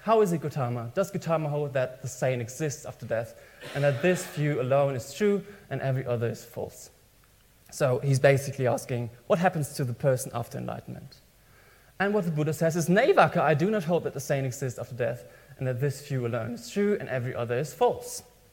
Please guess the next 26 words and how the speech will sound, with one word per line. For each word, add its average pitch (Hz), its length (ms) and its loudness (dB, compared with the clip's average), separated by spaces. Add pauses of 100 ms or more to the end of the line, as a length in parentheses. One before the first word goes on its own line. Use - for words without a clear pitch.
(440)
Okay, 139 280 -6 (200)
so - 140 -2
Vaka 180 280 4
is 151 120 2
curious, 131 400 2
he 147 80 -4
goes 131 200 0
on 113 240 -4 (360)
questioning. 117 560 -2 (840)
"How 170 180 4
is 165 100 0
it, 151 120 2
Buddha? 135 420 2 (160)
Well, 175 140 2
do 190 100 -2
you 220 80 0
think 180 360 -2
that 151 400 0
the 156 60 -8
sane 143 400 -4
does 135 180 2
not 190 260 4
exist - 380 -4
after - 180 -14
death?" - 320 -8 (640)
And 180 220 -4